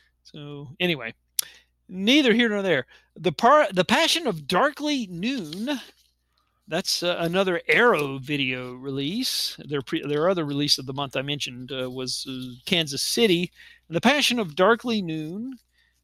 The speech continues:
um, stars Brendan Fraser and Ashley Judd and Viggo Mortensen, and this is from nineteen ninety-five. It has a new image gallery, uh,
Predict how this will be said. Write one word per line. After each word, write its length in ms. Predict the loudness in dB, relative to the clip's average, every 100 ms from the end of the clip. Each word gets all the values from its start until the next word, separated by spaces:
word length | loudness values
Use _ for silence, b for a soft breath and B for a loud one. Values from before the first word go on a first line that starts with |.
| _ -10
um, 600 | -6 -6 -8 -10 -14 -8
stars 640 | -4 0 2 2 2 0 -2 -6
Brendan 460 | -4 0 2 0
Fraser 600 | 4 4 4 0 -2 -2
and 100 | -2 -4 _ _ _ _
Ashley 420 | 0 2 0 -2
Judd 380 | 2 6 6 4
and 140 | -4 -16 _ -16
Viggo 260 | -8 -6
Mortensen, 640 | -4 -4 -4 -4 -2 -2 -2
and 120 | -4
this 180 | -6 -4
is 120 | -6
from 500 | -8 -8 -8 -8 -12 -16 _ _ _ _
nineteen 720 | -2 -2 -2 0 2 2 -2 -2
ninety-five. 1200 | 0 0 0 -4 -6 -2 2 2 2 2 -2 -4 -10 -10 _ _ _ B B B B B B B _
It 120 | 0
has 240 | 4 4 4
a 460 | 4 4 2 0 -6 _ _ _ _
new 400 | -4 -2 -2 -2
image 400 | -4 -2 -2 -2
gallery, 720 | 2 4 4 2 -2 -4 -6
uh, 220 | -8 -10